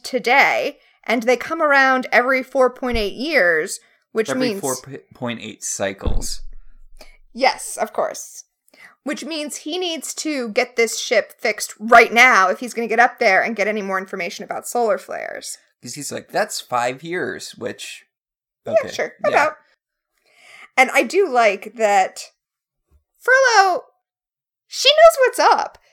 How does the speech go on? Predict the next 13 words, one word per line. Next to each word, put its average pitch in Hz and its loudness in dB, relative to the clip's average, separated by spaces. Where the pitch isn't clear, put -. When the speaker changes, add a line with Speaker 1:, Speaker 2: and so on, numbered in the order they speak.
Speaker 1:
She's 349 0
like, 330 6
"Oh, 311 4
really? 392 6
You're 262 2
measuring 285 -2
solar 359 2
flares - -10
and 277 0
not 277 4
wormholes, 254 2
the 240 -2
theoretical 311 4